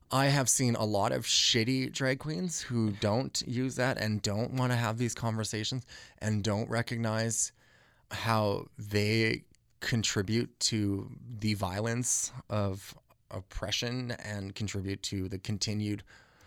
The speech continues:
marginalization of people. So sometimes drag queens can be really, really important in forcing these conversations to happen, sometimes in a very fun and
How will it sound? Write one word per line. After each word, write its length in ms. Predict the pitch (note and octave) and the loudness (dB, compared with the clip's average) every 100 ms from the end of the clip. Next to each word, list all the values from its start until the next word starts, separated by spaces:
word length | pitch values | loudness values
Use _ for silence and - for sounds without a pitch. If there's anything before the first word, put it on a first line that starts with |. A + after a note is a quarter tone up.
| - - - | -20 -20 -2
marginalization 1080 | A2+ A#2+ A2+ A2 G2 F#2+ F2+ F#2+ B2 A2+ - | 2 2 4 2 2 0 0 0 2 0 0
of 280 | F#2+ - - | -4 -6 -10
people. 500 | - - E3+ A#3+ - _ _ - _ _ - - _ _ _ - | -6 -2 -2 -2 -8 _ _ -20 _ _ -20 -20 _ _ _ -6
So 540 | C3 C3+ B2+ B2+ B2 G#2+ - | 2 4 6 6 4 0 -4
sometimes 680 | - D3 E3+ E3 C3+ E3 - | 0 2 4 4 4 4 2
drag 240 | B2+ A2+ | 2 2
queens 320 | - A#2 A2 | 2 2 2
can 160 | - A#2 | 2 0
be 160 | A2+ G#2+ | 2 -2
really, 400 | G2+ A2 A2 G#2 | -2 0 0 0
really 480 | A2 A2 G#2 G#2 - | 0 2 2 0 -2
important 760 | G2+ F#2+ G2 A2+ C3+ F#3 - C#3+ - | -4 -2 -4 -4 -4 -6 -8 -8 -4
in 360 | G#2+ G#2 G2+ - _ _ _ _ _ - | -2 0 -4 -8 _ _ _ _ _ -14
forcing 500 | - A#2 A#2 C3+ B2+ | 0 2 4 4 4
these 160 | B2 - | 2 0
conversations 760 | A2+ A2 A2+ G2 - B2+ B2 | 0 0 -2 -2 -2 0 0
to 120 | - G#2 | 2 2
happen, 640 | F#2 G#2 D#3+ D#3 D3+ C#3+ - - - - | 2 0 0 2 0 -2 -8 -20 -10 0
sometimes 460 | A#2+ A2+ A#2 A2+ | 2 4 4 4
in 60 | G#2+ | 4
a 60 | |
very 280 | G2+ G2+ G#2 | 2 2 2
fun 720 | G2 - G2 G2+ A#2 A#2 A#2 - | 0 -2 0 4 4 4 2 0
and 580 | G#2+ G#2 F#2+ F#2+ F2+ | -2 -4 -6 -8 -10